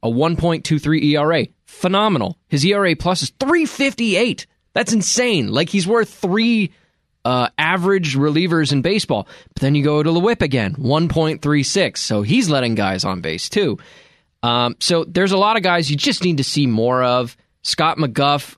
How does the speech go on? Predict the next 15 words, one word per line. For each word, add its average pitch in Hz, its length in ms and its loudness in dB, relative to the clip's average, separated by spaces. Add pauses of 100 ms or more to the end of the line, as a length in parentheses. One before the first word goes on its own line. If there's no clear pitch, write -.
again, 139 320 -2
I 120 80 0
love 143 320 0
the 143 100 0
whip. 175 280 -2 (120)
I 104 80 -6
hate 120 280 -2
the 143 220 0
E 165 80 2
R 175 240 2
A. 120 240 -2 (420)
Uh, 101 300 0
Kevin 151 340 -2
Ginkel, 147 440 -2 (800)
uh, 117 340 0